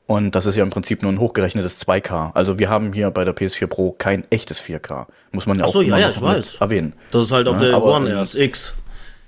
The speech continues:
Speaker 1: Genau, genau. Also ich schätze mal, wenn wir, äh, mit der neuen Konsolengeneration dann die Möglichkeit haben, zum Beispiel, weil sie eine bessere Festplatte drin haben, eine schnellere Festplatte, eine S S D in dem Falle sogar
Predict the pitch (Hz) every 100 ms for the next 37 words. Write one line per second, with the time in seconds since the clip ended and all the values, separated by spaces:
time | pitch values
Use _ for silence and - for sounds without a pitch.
0 | _ - 110 92 82 101 90 85 95 123
1 | 120 139 143 143 131 127 120 - - -
2 | - 95 120 135 127 110 113 113 110 107
3 | - 104 104 104 107 104 101 113 120 101
4 | 110 131 110 104 101 110 107 101 98 92
5 | 147 160 101 - 92 90 90 87 82 82
6 | 85 90 92 87 87 90 87 - - 87
7 | 120 - 90 87 - 87 85 82 - 101
8 | 90 - 87 - 85 82 78 90 - 92
9 | 95 90 87 87 85 85 85 87